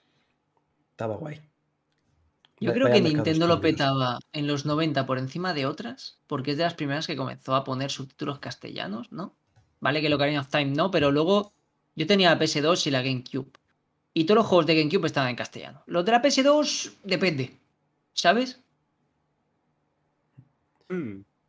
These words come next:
Speaker 3: Ah, pero en Play yo creo que también, ¿no? No, no me suena
Speaker 2: Si
Speaker 3: que
Speaker 2: eran de
Speaker 3: hubiese un juego en
Speaker 2: PlayStation, PlayStation, sí. Si hablamos de que te comprabas un juego, un R P G tal,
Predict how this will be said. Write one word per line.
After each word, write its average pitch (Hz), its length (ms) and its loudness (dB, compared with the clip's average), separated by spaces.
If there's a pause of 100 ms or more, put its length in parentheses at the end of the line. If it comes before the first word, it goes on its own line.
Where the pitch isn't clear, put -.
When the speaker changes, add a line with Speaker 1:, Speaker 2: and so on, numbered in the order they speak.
Speaker 3:
Ah, 98 140 -8
pero 127 140 2
en 95 120 -4
Play 104 260 -4
yo 151 120 -4
creo 185 160 -8
que - 80 -8
también, 98 480 -12
¿no? 123 300 -8
No, 95 240 -10
no 98 120 -10
me 120 140 -2
suena - 240 2
Speaker 2:
Si 185 60 6
Speaker 3:
que 226 60 4
Speaker 2:
eran 240 120 4
de 208 80 6
Speaker 3:
hubiese - 20 8
un - 60 -4
juego 180 180 4
en - 60 -4
Speaker 2:
PlayStation, 170 300 2
PlayStation, 165 560 0
sí. - 400 -10
Si - 180 -6
hablamos 170 400 2
de 170 400 2
que 156 60 0
te 143 120 -2
comprabas 135 540 0
un 147 160 -6
juego, 139 580 -4 (480)
un 151 140 -6
R 151 200 -2
P 139 120 -2
G 131 200 -8
tal, 175 340 -4